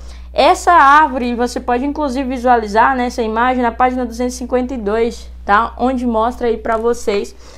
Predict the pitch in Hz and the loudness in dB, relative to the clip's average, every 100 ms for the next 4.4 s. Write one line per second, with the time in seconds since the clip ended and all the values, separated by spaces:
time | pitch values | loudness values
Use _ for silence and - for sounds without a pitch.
0 | - - 240 202 240 294 285 269 240 254 | -4 0 0 0 -2 -2 -4 -4 -4 -4
1 | 294 262 247 277 262 226 185 185 - - | -2 -2 -2 -2 -4 -4 -4 -6 -16 -20
2 | - - 226 208 262 269 247 254 247 233 | -8 0 0 2 -2 -2 2 2 2 -2
3 | 247 226 - 240 254 254 240 233 247 247 | -2 -4 -8 -2 -2 0 0 0 0 0
4 | 247 - 233 247 | -2 -2 -2 -4